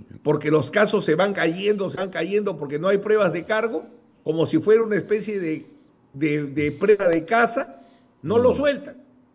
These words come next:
Speaker 1: Y le abren, y le abren, y le abren, como que la, es-, la idea es que muere enjuiciado. Porque él
Speaker 2: Claro.
Speaker 1: no tiene edad, pues, para soportar cincuenta juicios, ¿no?
Speaker 2: Claro,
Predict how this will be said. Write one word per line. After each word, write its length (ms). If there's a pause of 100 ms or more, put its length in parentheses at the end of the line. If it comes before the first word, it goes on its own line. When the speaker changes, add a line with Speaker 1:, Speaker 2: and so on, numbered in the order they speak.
Speaker 1:
Y 140
le 220
abren, 560
y 80
le 240
abren, 460
y 60
le 220
abren, 440
como 360
que 340 (300)
la, 440
es-, 240
la 160
idea 400
es 300
que 260
muere 400
enjuiciado. 720 (1160)
Porque 260
él 60
Speaker 2:
Claro. 160
Speaker 1:
no 60
tiene 240
edad, 220
pues, 140
para 240
soportar 760
cincuenta 300
juicios, 460
¿no? 140
Speaker 2:
Claro, 80